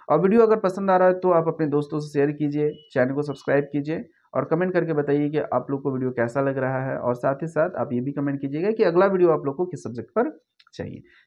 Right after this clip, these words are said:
चलिए क्वेश्चन नंबर सेवन पे आते हैं। भारतीय संविधान की प्रमुख विशेषताएं बतानी है। देखिए, इससे पहले वाला सवाल है, हम लोग बताना था भारतीय संविधान की जो, अ, गुण, अवगुण है उसे यहाँ पे गुण बताना है, यानी विशेषता बताना है।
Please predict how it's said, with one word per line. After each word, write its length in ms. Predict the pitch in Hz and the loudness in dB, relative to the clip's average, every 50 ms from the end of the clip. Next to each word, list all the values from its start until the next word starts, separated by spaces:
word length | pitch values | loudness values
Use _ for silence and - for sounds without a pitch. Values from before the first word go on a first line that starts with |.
| - | -2
चलिए 160 | - 202 226 220 | 4 4 6 6
क्वेश्चन 220 | 240 226 240 269 | 4 2 4 4
नंबर 160 | 254 247 254 | 4 4 2
सेवन 360 | 247 - 202 170 190 208 214 | 4 4 4 4 4 2 0
पे 80 | 208 208 | 2 4
आते 240 | 190 180 185 180 185 | 4 4 4 2 -2
हैं। 260 | 190 202 233 285 285 - _ _ _ - | -2 -2 -2 -4 -8 -10 _ _ _ 0
भारतीय 300 | 147 165 170 - - 277 | 2 2 2 2 0 -2
संविधान 400 | 277 254 233 226 220 233 240 240 | 0 2 2 2 4 4 2 2
की 100 | 247 262 | 0 -2
प्रमुख 320 | 247 240 208 208 226 208 214 | -2 0 0 0 0 2 2
विशेषताएं 520 | 202 190 196 180 175 175 170 165 180 175 | 0 2 2 -2 0 2 2 2 2 2
बतानी 360 | 151 139 - 131 139 151 156 | 2 2 2 0 0 0 -2
है। 340 | 151 185 233 285 - _ _ _ _ _ _ _ _ _ _ _ _ _ _ _ _ _ _ _ - | -2 -4 -8 -10 -12 _ _ _ _ _ _ _ _ _ _ _ _ _ _ _ _ _ _ _ 0
देखिए, 160 | 220 233 254 262 | 2 4 4 4
इससे 320 | 254 269 247 240 233 226 | 4 6 6 8 6 6
पहले 280 | 233 208 185 190 220 220 | 6 4 6 8 8 8
वाला 120 | 226 233 | 8 6
सवाल 260 | 233 233 220 214 214 | 6 6 6 6 6
है, 60 | 233 | 6
हम 60 | 233 226 | 4 2
लोग 100 | 226 208 | 2 0
बताना 340 | 208 202 190 185 202 202 | 2 2 2 2 2 2
था 140 | 202 233 233 | 2 2 2
भारतीय 280 | 214 190 180 185 190 196 | 4 4 2 2 0 -6
संविधान 300 | 196 190 190 190 190 190 | -4 -2 0 0 -2 -2
की 240 | 190 208 202 202 190 | -2 -2 -4 -2 0
जो, 260 | 180 185 180 180 175 | 4 4 6 6 6
अ, 420 | 147 147 147 147 147 143 139 139 | 6 6 6 6 4 4 2 -2
गुण, 320 | 143 143 165 226 240 233 208 165 - - - | -4 0 2 4 4 6 4 4 2 2 2
अवगुण 360 | 165 185 208 208 214 240 190 160 | 4 4 4 4 4 2 2 2
है 120 | 135 135 | 0 -2
उसे 280 | - - 165 - 147 107 | -4 -6 -4 -2 -2 -2
यहाँ 260 | 101 131 143 170 180 | 0 0 0 2 2
पे 100 | 226 220 | 2 2
गुण 240 | 180 175 196 190 175 | 2 4 2 4 4
बताना 340 | 147 120 117 107 104 107 | 2 2 2 0 2 2
है, 60 | 123 151 | 0 0
यानी 120 | 185 202 | 0 -2
विशेषता 340 | 180 165 147 - - - 95 | -4 -4 -6 -6 -6 -6 -6
बताना 300 | 92 - - 92 87 | -6 -4 -6 -8 -8
है। 60 | - | -10